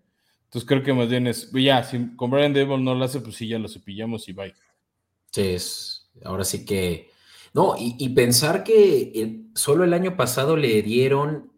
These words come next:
Speaker 2: muchísimas armas, eh, receptores, pues sí podría decir yo élite, en Golladay,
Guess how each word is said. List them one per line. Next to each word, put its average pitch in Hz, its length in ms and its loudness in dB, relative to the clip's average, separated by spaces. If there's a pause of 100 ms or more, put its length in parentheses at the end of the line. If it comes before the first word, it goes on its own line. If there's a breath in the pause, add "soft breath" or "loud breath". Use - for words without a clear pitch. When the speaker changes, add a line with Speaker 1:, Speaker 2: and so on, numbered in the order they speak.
Speaker 2:
muchísimas 127 640 -4
armas, 120 640 -2
eh, 90 720 -6
receptores, 117 920 -4 (400)
pues - 180 -8
sí 139 140 -4
podría 202 320 4
decir 143 280 2
yo 135 180 4
élite, 110 520 0
en 90 240 -6
Golladay, 117 920 0